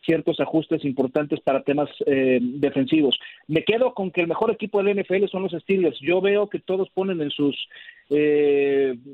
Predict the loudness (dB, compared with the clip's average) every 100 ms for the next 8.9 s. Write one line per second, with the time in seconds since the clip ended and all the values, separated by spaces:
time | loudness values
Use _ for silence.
0 | -20 -20 -18 -14 -12 -12 -8 -8 -6 -2
1 | 0 0 0 -2 -4 -8 -10 -6 -6 -4
2 | -4 -4 -10 -6 -4 -2 -2 -2 -2 -4
3 | -2 0 2 0 -2 _ _ _ _ _
4 | -2 2 2 2 0 0 2 0 0 -4
5 | 0 0 0 -4 -4 -2 -2 -6 _ -4
6 | 0 2 2 2 2 2 2 0 0 -2
7 | _ _ _ -4 0 0 0 -2 -4 -4
8 | -2 0 2 0 0 2 2 2 0